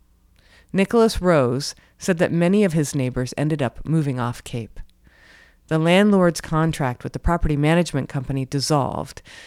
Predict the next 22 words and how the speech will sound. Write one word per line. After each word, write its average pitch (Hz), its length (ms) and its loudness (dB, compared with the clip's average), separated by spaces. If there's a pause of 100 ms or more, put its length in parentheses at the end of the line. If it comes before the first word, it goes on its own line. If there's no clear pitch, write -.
(200)
because 147 280 -2
the 151 100 -2
Delgizzis 135 760 0
had 165 160 -4
not 147 240 -2
paid 127 240 -2
the 131 80 -6
bill. 123 420 -2 (1000)
The 180 80 -2
Delgizzis 170 580 0
are 151 120 2
no 160 160 4
strangers 180 500 2
to - 160 -6
unpaid 117 420 -4
bills. - 540 -10 (460)
Various 196 500 4
towns 156 380 0
have 165 100 -2
filed 123 460 -4
at - 180 -6
least 156 260 -4